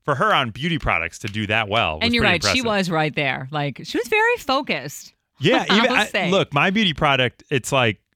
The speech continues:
Speaker 1: my, the amount of beauty products I use is very slim 'cause I, you know, I have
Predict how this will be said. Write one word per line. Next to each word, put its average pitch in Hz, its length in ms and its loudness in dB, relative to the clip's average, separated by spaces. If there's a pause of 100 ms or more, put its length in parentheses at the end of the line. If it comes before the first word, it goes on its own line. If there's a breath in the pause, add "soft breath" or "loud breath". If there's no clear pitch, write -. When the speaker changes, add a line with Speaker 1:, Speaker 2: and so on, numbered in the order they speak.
(160)
Speaker 1:
my, 139 240 2
the 131 140 0
amount 147 240 2
of 127 60 -2
beauty 135 160 0
products 127 300 0
I 131 120 2
use 107 240 0
is 95 80 -4
very 120 160 0
slim 104 400 -6
'cause 95 160 -12
I, 117 120 -4
you 117 120 -4
know, 92 100 -2
I 92 120 2
have 98 340 0